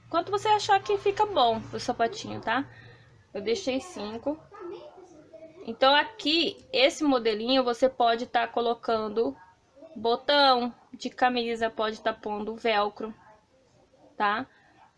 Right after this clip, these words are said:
E eu quero ver lá no grupo Aprendendo Crochê com Yarinha Nascimento em várias outras cores. Olha, eu acho, eu acho que fica lindo, ó.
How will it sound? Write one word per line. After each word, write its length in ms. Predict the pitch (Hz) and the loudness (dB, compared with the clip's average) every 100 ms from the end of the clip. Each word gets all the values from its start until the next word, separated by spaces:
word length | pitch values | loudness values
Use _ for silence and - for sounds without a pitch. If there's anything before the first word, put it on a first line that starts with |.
| _ _ _ _ - _ _ _ _ | _ _ _ _ -20 _ _ _ _
E 60 | - | 0
eu 120 | 247 | 0
quero 280 | 254 262 254 | 4 4 4
ver 400 | 240 233 233 247 | 0 2 4 4
lá 240 | 240 226 | 2 0
no 120 | 240 240 | 2 2
grupo 240 | 233 233 | 0 0
Aprendendo 540 | 240 233 233 226 220 | -2 -2 0 0 0
Crochê 600 | 220 233 226 - 220 220 - - _ _ - | -2 -4 -4 -2 0 0 -6 -20 _ _ -6
com 120 | 233 | -2
Yarinha 360 | 226 226 226 | 0 0 0
Nascimento 720 | 220 220 - 226 220 214 - - - | -2 -4 -6 -6 -4 -6 -8 -12 0
em 160 | 262 | 0
várias 540 | 226 233 220 233 254 226 | 2 2 4 6 4 4
outras 340 | 226 226 226 | -2 -2 -4
cores. 600 | - 233 214 226 262 - - | -2 0 0 -2 -4 -10 -4
Olha, 340 | 220 202 196 - 277 | 0 0 -2 -10 -20
eu 260 | - 226 254 | -8 0 6
acho, 400 | 254 240 - 247 - - - _ | 6 4 -6 -14 -18 -20 -20 _
eu 100 | 226 | -2
acho 260 | 220 226 - | 0 0 -6
que 80 | 247 | -12
fica 340 | - 240 254 | -10 -4 -2
lindo, 380 | 254 233 233 | -2 -4 -4
ó. 100 | 208 | -4